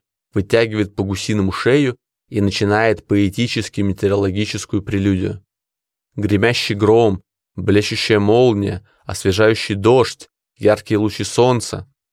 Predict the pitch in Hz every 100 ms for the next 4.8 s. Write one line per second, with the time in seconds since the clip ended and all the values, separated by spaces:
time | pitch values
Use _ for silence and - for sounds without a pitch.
0 | _ _ - 92 107 117 110 95 92 107
1 | 139 135 123 - 101 92 - 98 98 92
2 | 85 95 90 117 131 _ _ _ _ _
3 | - 110 131 127 120 120 147 170 - 104
4 | 110 - 139 165 156 110 92 -